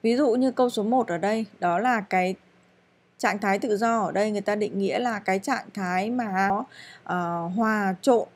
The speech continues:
rồi giao thoa, rồi trộn lẫn, ờ, cái thế giới tưởng tượng và cái thế giới hiện thực thì nó bị sai hoàn toàn với cái ý của mình rồi, đúng không? Tại vì người ta đang nói là khi mà cái thế giới hiện thực của mình,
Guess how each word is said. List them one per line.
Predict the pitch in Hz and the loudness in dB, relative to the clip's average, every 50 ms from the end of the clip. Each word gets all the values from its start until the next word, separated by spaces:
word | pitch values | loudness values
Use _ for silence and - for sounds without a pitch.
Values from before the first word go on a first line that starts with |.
| _ _ _ - | _ _ _ -8
rồi | 175 180 175 175 175 175 | -6 -4 -2 -2 -2 -2
giao | 160 175 220 233 233 240 247 240 | -2 0 2 2 2 2 2 0
thoa, | 233 247 277 254 240 240 240 233 233 | 0 0 0 0 2 2 2 0 0
rồi | 214 196 180 - | -2 -2 -4 -2
trộn | - 269 226 - - | 0 0 0 0 0
lẫn, | - 220 220 - - 214 262 339 339 _ - - - - - - _ - | 0 0 0 0 0 -4 -6 -8 -8 _ -18 -20 -20 -20 -20 -20 _ -4
ờ, | - 185 190 190 185 - | -2 -2 0 -2 -2 0
cái | 202 202 | -2 0
thế | 202 254 233 220 220 | 0 0 0 0 0
giới | 208 220 214 208 208 226 240 - | 0 0 0 0 0 0 0 2
tưởng | 339 269 190 - - - | 2 2 2 0 0 2
tượng | 226 226 - - - | 2 2 2 0 -6
và | - - 175 | -8 -8 -8
cái | 170 - 202 208 | -6 -4 -4 -4
thế | 202 226 220 208 | -2 -2 -2 -2
giới | 202 202 190 220 | 0 0 0 0
hiện | 277 - - 190 | -2 -4 -4 -2
thực | - 233 - - - | -2 -2 -2 -2 -8
thì | - 196 180 | -10 -8 -6
nó | 175 190 | -4 -4
bị | 214 247 - | -4 -4 -4
sai | - - 247 220 220 | -4 -4 -4 -4 -2
hoàn | 240 220 196 185 175 | -4 -2 -4 -4 -4
toàn | - 180 175 170 170 170 | -6 -6 -6 -6 -6 -6
với | 180 | -6
cái | - - - | -6 -4 -4
ý | 202 208 214 320 | -2 -2 0 0
của | 320 240 | 0 0
mình | 208 196 185 170 | 0 -2 -2 -2
rồi, | 175 180 185 180 170 165 | -2 0 0 0 -2 -4
đúng | 185 185 208 | -4 0 2
không? | 226 233 233 233 - - - - - - - - | 2 2 2 0 -6 -20 -20 -20 -20 -20 -14 -6
Tại | - - 185 | -4 -2 0
vì | 185 196 | 2 2
người | 185 185 190 | 2 0 0
ta | 190 214 214 | 0 0 -2
đang | 208 214 208 208 202 | 0 -2 -4 -4 -4
nói | 180 175 180 196 240 | -4 -2 -2 -2 -2
là | 226 214 202 190 - - - _ _ _ _ _ _ | -2 -2 -2 -4 -6 -14 -20 _ _ _ _ _ _
khi | - - 247 240 233 | -2 0 2 2 4
mà | 214 196 190 | 4 2 0
cái | 190 190 185 | 0 0 -4
thế | 190 233 202 196 | 0 0 0 2
giới | 170 190 190 196 254 | 2 2 2 2 2
hiện | 302 - - 208 | 2 0 -2 2
thực | - 254 - - _ | 0 0 0 0 _
của | - - | -10 -8
mình, | 165 175 185 180 170 170 | -6 -4 -4 -4 -4 -4